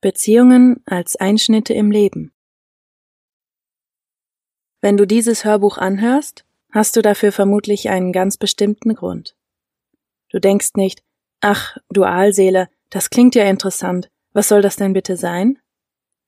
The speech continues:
Das Wort ist dir wahrscheinlich ein Begriff und wahrscheinlich bist du in diesem Moment ein Suchender. Du hast in deiner Beziehung, vielleicht auch in einer bereits vergangenen Beziehung,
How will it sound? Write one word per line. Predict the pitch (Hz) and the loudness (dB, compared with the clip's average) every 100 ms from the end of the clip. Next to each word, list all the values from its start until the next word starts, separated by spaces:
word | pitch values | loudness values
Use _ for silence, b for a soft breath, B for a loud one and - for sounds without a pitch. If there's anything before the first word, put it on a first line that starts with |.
| _ _ _ _ _ _ _ _ | _ _ _ _ _ _ _ _
Das | - - | -8 -2
Wort | 202 269 | 0 0
ist | 294 - | 0 -2
dir | 208 | -2
wahrscheinlich | 196 - 196 196 190 226 | 0 2 0 0 -4 -6
ein | 185 | -6
Begriff | 180 180 180 - - _ _ - | -4 -2 -4 -4 -18 _ _ -10
und | 185 170 | -8 -8
wahrscheinlich | 175 - 190 208 208 | -8 -4 0 0 0
bist | - 190 - | -4 -6 -4
du | |
in | 185 | -4
diesem | 196 247 262 | -2 4 4
Moment | 220 202 208 - | 4 0 -2 -2
ein | 220 | -2
Suchender. | 220 240 - 160 165 - _ _ _ _ _ _ _ _ _ _ | 0 -2 -6 -12 -16 -20 _ _ _ _ _ _ _ _ _ _
Du | - 185 | -8 -6
hast | 190 - | -6 -4
in | 190 | -2
deiner | 190 185 180 | 0 0 -4
Beziehung, | 180 - 190 202 240 254 _ _ _ | -8 -4 -2 0 0 -4 _ _ _
vielleicht | - 233 190 214 | -2 2 2 0
auch | 240 240 233 | 0 0 0
in | 214 | -2
einer | 202 202 190 | 0 0 0
bereits | 185 185 - | 0 -2 -2
vergangenen | - 175 175 190 202 208 | -6 -4 -4 -2 -2 -2
Beziehung, | 214 202 - 214 214 233 | -2 -4 -4 -2 -2 -6